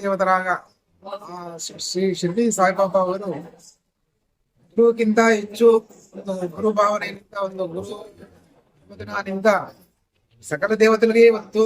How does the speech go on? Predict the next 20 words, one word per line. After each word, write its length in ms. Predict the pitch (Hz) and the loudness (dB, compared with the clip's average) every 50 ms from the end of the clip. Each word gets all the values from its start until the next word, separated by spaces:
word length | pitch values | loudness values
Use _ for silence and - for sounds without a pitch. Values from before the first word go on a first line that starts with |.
| 220 214 | 2 0
ಗುರು 400 | 202 202 - 175 180 180 196 185 | -2 -6 -12 -10 -8 -8 -6 -6
ಪೌರ್ಣಮಿ 460 | 202 202 208 202 214 208 214 208 208 | -8 -10 -8 -8 -6 -6 -6 -6 -6
ವಿಶೇಷ 360 | 226 247 247 269 - - - 285 - | -8 -6 -4 -4 -4 -4 -4 -6 -8
ದಿವಸ 220 | 190 190 190 190 | -6 -8 -4 -2
ಕೂಡ 240 | 196 190 190 - 175 196 | -2 -2 -2 -4 -8 -8
ಇದ್ದೇನ. 420 | 196 170 185 180 196 214 220 220 202 - - - 160 165 - - 175 165 170 - - - _ _ _ _ _ - | -8 -10 -6 -4 -2 0 2 0 0 -2 -6 -14 -16 -18 -16 -16 -18 -18 -18 -18 -20 -20 _ _ _ _ _ -4
ಆ 160 | 160 175 180 | -4 -4 -4
ಗುರು 220 | - 170 180 190 | -4 -8 -12 -12
ಪೌರ್ಣಮಿ 440 | - - 214 220 220 220 220 220 202 | -6 0 2 4 4 4 0 2 2
ದಿವಸ 240 | 220 220 214 - 220 208 214 214 208 - - - - _ - - - _ _ _ _ - - - _ 170 160 160 | 2 2 2 2 2 2 2 0 -4 -6 -14 -20 -20 _ -20 -20 -20 _ _ _ _ -20 -20 -20 _ -16 -10 -8
ಇವತ್ತು 280 | 175 180 180 180 180 165 | -6 -6 -6 -6 -6 -6
ಗುರುವಿನಿಂದ 500 | 160 180 190 208 226 226 226 233 233 247 | -6 -6 0 4 4 6 6 6 6 6
ಉಪದೇಶ 440 | 233 220 214 220 226 220 220 214 214 | 6 6 6 6 4 4 6 6 2
ಬಂದಿದ್ದಂತ 720 | 214 - 196 196 202 202 220 214 - 208 202 185 170 202 202 196 196 196 190 190 185 190 185 180 180 180 170 - - | 0 -2 -2 -6 -4 -4 -6 -6 -4 -6 -6 -6 -4 -2 -2 0 0 0 0 0 0 -2 -2 -4 -6 -8 -12 -14 -4
ದಿವಸ 220 | 202 226 226 233 | -2 -2 2 2
ಇವತ್ತು. 380 | 226 202 180 175 170 - - 180 - _ _ _ _ _ _ _ _ _ _ _ _ _ _ _ - | 2 2 0 -4 -6 -8 -12 -14 -14 _ _ _ _ _ _ _ _ _ _ _ _ _ _ _ -16
ಸಕಲ, 200 | 156 151 196 196 185 175 | -6 -2 -2 -2 -2 -2
ಸಕಲ 400 | - - _ 160 175 190 214 220 | -12 -16 _ -6 -4 0 0 2
ದೇವತೆಗಳ-, 520 | 208 220 214 214 214 214 202 202 208 202 185 175 | 4 4 4 4 2 0 0 -2 -4 -6 -6 -4
ದೇವತೆಗಳು 420 | 190 196 208 202 202 196 202 202 | -4 -4 -4 -4 -6 -6 -6 -6